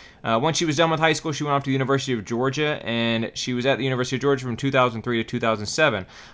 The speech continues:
Along the way, she helped the Bulldogs win a national title in swimming in two thousand five, and she herself qualified for the Olympic trials in both two thousand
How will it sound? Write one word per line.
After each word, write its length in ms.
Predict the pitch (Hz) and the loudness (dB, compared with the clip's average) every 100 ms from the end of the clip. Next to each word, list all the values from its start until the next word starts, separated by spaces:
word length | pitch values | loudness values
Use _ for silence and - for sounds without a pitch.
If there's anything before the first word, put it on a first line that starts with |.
| - | -4
Along 320 | 123 139 151 | 2 4 4
the 80 | 135 | 2
way, 280 | 156 180 165 | 4 4 2
she 200 | 139 127 | -2 0
helped 260 | 135 131 | 2 2
the 80 | 117 | -2
Bulldogs 640 | 104 131 131 123 120 110 | -2 0 4 4 4 2
win 380 | 110 120 123 120 | -4 -4 -2 -2
a 160 | - 110 | -4 -4
national 460 | 117 131 135 120 113 | 0 2 0 -4 -4
title 420 | - 156 131 110 | 2 2 2 -2
in 160 | 110 | -4
swimming 460 | 107 - 202 139 113 | -6 -4 -2 0 -2
in 200 | 95 107 | -2 -6
two 140 | - | -4
thousand 480 | 127 123 117 107 98 | 0 4 4 2 -6
five, 480 | - 131 123 87 - - - - | 2 4 4 0 -6 -14 -20 -8
and 160 | 113 113 | -4 -2
she 180 | 165 | 0
herself 560 | 147 131 - 165 165 - | 0 0 0 0 0 0
qualified 720 | 139 120 117 - 110 104 104 | 2 2 2 2 2 4 0
for 380 | - 110 110 107 | -6 -2 0 0
the 120 | 104 | 0
Olympic 360 | 107 123 110 - | -2 -2 -4 -6
trials 640 | - 151 147 113 101 - | -2 2 4 2 0 -4
in 280 | - 120 120 | -8 -6 -2
both 260 | 113 113 - | 0 -2 -2
two 160 | 135 | -2
thousand 340 | 131 120 110 | 2 2 0